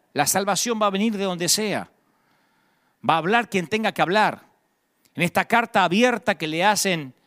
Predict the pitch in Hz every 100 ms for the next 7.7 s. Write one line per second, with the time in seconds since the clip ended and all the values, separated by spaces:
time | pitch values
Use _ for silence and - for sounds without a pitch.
0 | _ _ _ 123 117 156 - 185 240 233
1 | 208 185 147 160 170 170 156 147 185 214
2 | 240 214 196 139 _ _ _ _ _ _
3 | _ 127 151 214 220 185 - 247 226 190
4 | 190 185 196 220 190 160 185 - 247 247
5 | 202 185 156 135 180 247 240 - 180 165
6 | 240 208 233 175 175 233 240 208 170 170
7 | 156 262 247 214 196 196